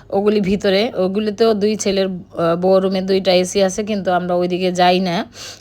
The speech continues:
যাইনি, কখনো যাইনি। আর, আহ, যেহেতু মামার কাছে এসেছি, মামার বাসায় এসেছি,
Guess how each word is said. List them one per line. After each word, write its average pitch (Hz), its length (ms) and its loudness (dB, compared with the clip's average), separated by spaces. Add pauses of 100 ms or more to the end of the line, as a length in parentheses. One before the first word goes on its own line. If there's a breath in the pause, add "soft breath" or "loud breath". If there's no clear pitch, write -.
যাইনি, 233 440 2
কখনো 240 340 2
যাইনি। 208 560 0
আর, 175 300 0
আহ, 175 540 -4
যেহেতু 202 280 -4
মামার 202 360 -2
কাছে 208 360 0
এসেছি, 202 320 -4
মামার 196 300 -2
বাসায় 190 280 -2
এসেছি, 208 460 -6